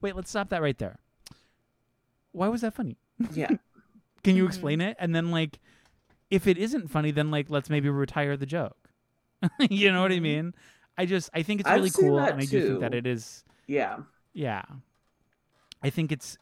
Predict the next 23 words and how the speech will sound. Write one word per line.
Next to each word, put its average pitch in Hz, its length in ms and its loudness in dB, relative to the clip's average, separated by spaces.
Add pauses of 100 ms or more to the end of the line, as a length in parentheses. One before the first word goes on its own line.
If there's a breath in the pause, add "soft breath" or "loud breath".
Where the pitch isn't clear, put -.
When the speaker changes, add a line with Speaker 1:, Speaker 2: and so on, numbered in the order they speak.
Speaker 1:
I 143 80 0
think 175 200 -2
it's 175 100 -6
a 170 80 0
wonderful, 135 1040 -6 (960)
I 190 100 -4
just 202 180 -8
think 202 120 -2
it's 175 120 -8
great 98 260 -10 (640)
that 120 380 -2 (340)
Speaker 2:
It 147 140 -8 (100)
warms 175 460 -4
my, 147 180 -2
Speaker 1:
it's 135 140 0
Speaker 2:
like, 131 140 0
Speaker 1:
becoming 143 300 -2
less 127 200 2
Speaker 2:
nineties 131 260 -4
baby 123 480 -2
Speaker 1:
acceptable. - 0 -
Speaker 2:
heart. 87 520 -8 (360)
Yeah. 143 420 -6